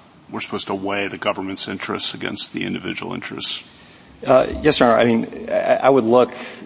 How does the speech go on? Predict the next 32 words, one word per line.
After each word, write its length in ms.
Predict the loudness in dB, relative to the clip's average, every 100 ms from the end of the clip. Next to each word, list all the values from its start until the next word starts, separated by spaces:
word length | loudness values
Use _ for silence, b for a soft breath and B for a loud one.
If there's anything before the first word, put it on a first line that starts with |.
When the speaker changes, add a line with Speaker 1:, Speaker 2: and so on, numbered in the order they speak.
| -8
Speaker 2:
uh, 140 | -4
I'd 120 | -4 0
point 200 | 0 0
you 80 |
to 260 | 0 2 2
this 200 | 2 -2
Court's 240 | 0 -2
opinion 300 | -2 -4 -4
in 80 | -4
Cayley, 440 | 0 2 2 2 -2
for 220 | -6 -8
example, 420 | -8 -10 -6 -2
where 140 | 0
they 100 | 2
looked 260 | 2 0 0
at 200 | 0 0
the 80 | -2
significant 560 | -4 -6 -8 -6 -8 -6
interests 600 | -6 -4 -4 -2 -4 -6
the 100 | -2
government 400 | 0 0 -2 -6
has 460 | -4 -4 -2 -2
in 340 | -2 -2 -2 -4 B B B -4
not 160 | -2
having 240 | 0 0 0
to 80 | -4
try 240 | 0 0
their 140 | -2
case 320 | -6 -6 -6 -6
repeatedly. 800 | -6 -6 -6 -6 -6 -4 -4 -8 B B -2
Um, 320 | 4 4 4 2
and 520 | 2 4 0 -6